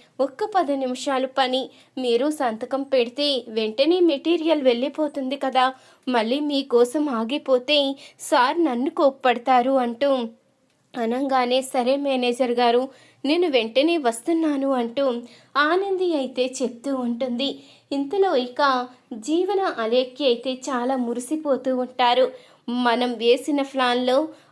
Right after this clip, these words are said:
ఆనంది చిక్కుకుంది, ఇక ఎవ్వరూ కూడా తనని కాపాడలేరు" అంటూ ఇక ఎంతగానో ఆనందపడిపోతుంది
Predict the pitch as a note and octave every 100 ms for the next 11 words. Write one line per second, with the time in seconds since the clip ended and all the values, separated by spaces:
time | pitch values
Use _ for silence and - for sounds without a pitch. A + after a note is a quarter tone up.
0 | B3+ A3+ C#4+ D4+ C#4 C#4 C#4+ C#4 C4+ D#4+
1 | D#4+ D4 C4 C#4+ - - C#4+ E4+ B3 A#3+
2 | A#3 A3 E4 E4 D#4+ D4+ C#4+ C#4+ - -
3 | - - D4+ B3 B3+ D#4 - - B3+ C4
4 | F4+ F4+ F4 D4+ C#4+ C4+ C4+ C4 B3+ D4
5 | C#4 B3+ B3+ - - F4+ F#4 D#4 B3+ C4
6 | E4 D4+ D4 C4+ C#4 - A#3 A#3+ D#4+ D#4+
7 | D#4 B3+ B3+ C4 A#3 B3+ A#3+